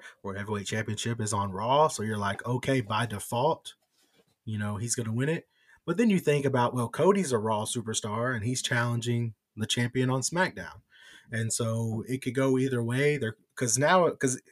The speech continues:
basically what happens every time they have a draft, right? The further we get along into the year, into the next year, the further those lines blur, the more people are crossing over. There's no sense of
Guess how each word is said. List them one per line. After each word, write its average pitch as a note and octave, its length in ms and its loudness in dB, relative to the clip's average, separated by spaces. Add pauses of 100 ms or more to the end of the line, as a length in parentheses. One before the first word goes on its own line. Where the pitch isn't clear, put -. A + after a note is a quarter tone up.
(540)
basically G#3 360 6
what D#3 180 6
happens C3 460 0
every C#3 260 0
time B2 240 2
they A2 120 -2
have A2 180 0
a G#2 60 -4
draft, G2 440 -8
right? F2+ 280 -8 (340)
The F2+ 100 -10
further D#3+ 460 0
we D3+ 120 -2
get C#3+ 180 2
along C3+ 400 4
into B2 180 -2
the C3 100 0
year, A#2+ 420 0
into A#2 300 -6
the A#2+ 120 -6
next A2 340 -6
year, G#2+ 360 -4 (420)
the G#2+ 100 -8
further C#3+ 420 2
those B2+ 240 0
lines B2+ 440 4
blur, B2+ 600 0
the A2+ 140 -6
more B2 320 -2
people B2 360 -4
are G#2+ 60 -4
crossing A#2+ 480 -4
over. A#2+ 460 -2
There's A2+ 240 -4
no B2+ 180 -2
sense B2 400 0
of A2+ 240 -8